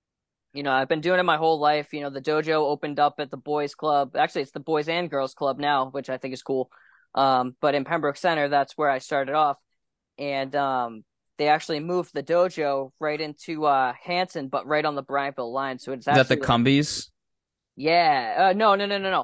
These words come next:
Speaker 1: Uh, so it's like you go past the Cumbies, the set of lights into Hanson, and then you have the next set of lights where there's, like,
Speaker 2: Yeah.
Speaker 1: the Speedway or whatever.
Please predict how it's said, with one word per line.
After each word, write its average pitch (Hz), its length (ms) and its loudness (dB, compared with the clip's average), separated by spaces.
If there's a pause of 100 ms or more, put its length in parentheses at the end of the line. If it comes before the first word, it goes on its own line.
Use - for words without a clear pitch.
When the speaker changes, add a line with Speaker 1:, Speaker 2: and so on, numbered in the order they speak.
(100)
Speaker 1:
Uh, 139 280 2
so 175 200 -4
it's 156 120 -6
like 160 180 -6
you 165 80 -8
go 180 160 2
past 180 340 2
the 180 80 -6
Cumbies, 170 380 -6
the 135 80 -18
set 156 160 -2
of 143 80 2
lights 143 240 0
into 151 180 -4
Hanson, 135 440 -4
and 151 100 -4
then 147 160 0
you 147 80 0
have 135 100 0
the 135 80 -2
next 131 300 -2
set 175 160 4
of 175 80 6
lights 185 380 4
where 156 140 2
there's, 147 200 0
like, 120 140 6
Speaker 2:
Yeah. 92 60 2
Speaker 1:
the 143 80 -10
Speedway 160 540 0
or 175 80 6
whatever. 190 420 6